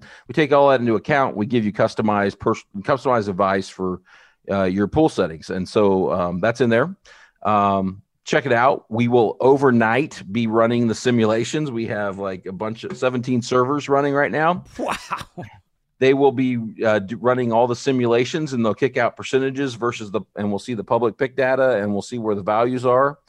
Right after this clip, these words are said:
Speaker 1: And sometimes crazy stuff happens with these, uh, picks. Like, for example, if we have a lot of value elsewhere, we may be recommending Gonzaga. I don't know that we are. I don't know where we'll be, um, but by, by tomorrow morning, um,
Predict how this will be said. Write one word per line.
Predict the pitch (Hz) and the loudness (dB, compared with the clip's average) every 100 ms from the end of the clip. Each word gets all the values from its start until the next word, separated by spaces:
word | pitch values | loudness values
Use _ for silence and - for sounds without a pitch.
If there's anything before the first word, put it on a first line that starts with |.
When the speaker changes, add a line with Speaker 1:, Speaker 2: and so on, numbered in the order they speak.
| _ _ _ _ - | _ _ _ _ -8
Speaker 1:
And | 110 104 101 98 - | -4 -4 -4 -6 -6
sometimes | - 180 180 190 - | -4 -2 0 -2 0
crazy | 165 165 156 | 0 0 -4
stuff | - 139 | 0 2
happens | - 127 139 127 107 | 2 0 0 -2 -2
with | 113 107 | -6 -6
these, | 110 - - _ - | -10 -12 -20 _ -16
uh, | 92 90 | -12 -8
picks. | - 104 - | -4 -4 -4
Like, | 104 - | -8 -6
for | 120 | -6
example, | 104 139 123 - _ _ _ _ _ _ _ _ _ _ _ _ _ | -4 -4 -4 -12 _ _ _ _ _ _ _ _ _ _ _ _ _
if | 120 123 123 | -2 0 0
we | 156 240 | -4 0
have | 202 | 2
a | 151 | 2
lot | 139 143 | 4 4
of | |
value | 113 120 120 107 | 4 4 4 2
elsewhere, | 131 - 160 | 0 0 0
we | 147 | 0
may | 196 | 0
be | 165 | 0
recommending | 113 113 113 101 107 98 | 0 -2 -2 -4 -4 -4
Gonzaga. | 90 82 90 85 - - | -8 -10 -12 -14 -18 -6
I | 123 | 0
don't | 147 | 2
know | 147 | 2
that | 143 | 4
we | 113 104 | 2 0
are. | 104 131 214 | 0 0 -2
I | 113 | -2
don't | 113 120 | -2 -2
know | 120 | -2
where | 117 127 135 | 0 2 4
we'll | 131 113 | 2 -2
be, | 98 120 143 170 - | -2 -6 -6 -8 -10
um, | 113 110 101 98 87 _ _ _ - | -6 -4 -4 -6 -10 _ _ _ -20
but | 95 98 117 | -14 -4 -4
by, | 107 104 98 | -2 -6 -4
by | 113 | -6
tomorrow | - 113 113 | -4 0 0
morning, | 113 135 180 180 - | 0 -2 -2 -8 -8
um, | 107 104 95 95 | -4 -2 -2 -4